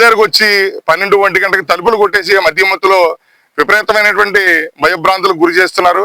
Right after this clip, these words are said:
అదేవిధంగా ఊరికి చివరగా ఉండడం వల్ల, అదేవిధంగా ఈ, ఈ యొక్క శివదత్త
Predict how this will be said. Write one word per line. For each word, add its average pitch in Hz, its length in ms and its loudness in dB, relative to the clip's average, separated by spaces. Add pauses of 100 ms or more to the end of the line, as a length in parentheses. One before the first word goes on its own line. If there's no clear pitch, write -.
అదేవిధంగా 196 480 2 (1040)
ఊరికి 240 320 2
చివరగా 202 380 2
ఉండడం 196 260 0
వల్ల, 190 140 2 (420)
అదేవిధంగా 190 480 2 (140)
ఈ, 196 40 2 (380)
ఈ 185 40 0 (300)
యొక్క 170 180 0 (500)
శివదత్త 190 360 0